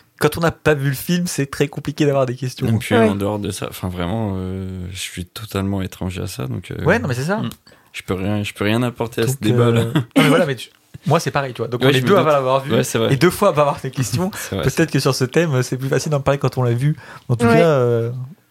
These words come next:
Speaker 1: en
Speaker 4: Ok.
Speaker 1: tout cas, ça sera intéressant quand on
Speaker 4: Ouais.
Speaker 1: le verra de se rappeler de, de cette discussion-là, quoi.
Speaker 4: Ah ouais, ouais,
Speaker 3: Mm.
Speaker 4: complètement.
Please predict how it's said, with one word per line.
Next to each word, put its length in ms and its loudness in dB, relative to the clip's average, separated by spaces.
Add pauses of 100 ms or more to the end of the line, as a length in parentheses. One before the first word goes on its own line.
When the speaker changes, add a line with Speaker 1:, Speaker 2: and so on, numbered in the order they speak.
(160)
Speaker 1:
en 60 2
Speaker 4:
Ok. 60 2
Speaker 1:
tout 60 2
cas, 60 2
ça 100 0
sera 120 0
intéressant 320 0
quand 240 -4
on 40 0
Speaker 4:
Ouais. 60 6
Speaker 1:
le 60 0
verra 360 2
de 60 -4
se 100 -4
rappeler 260 -2
de, 300 4
de 80 -4
cette 160 -2
discussion-là, 520 0
quoi. 180 -4
Speaker 4:
Ah 40 2
ouais, 80 0
ouais, 200 2
Speaker 3:
Mm. 40 2
Speaker 4:
complètement. 280 -2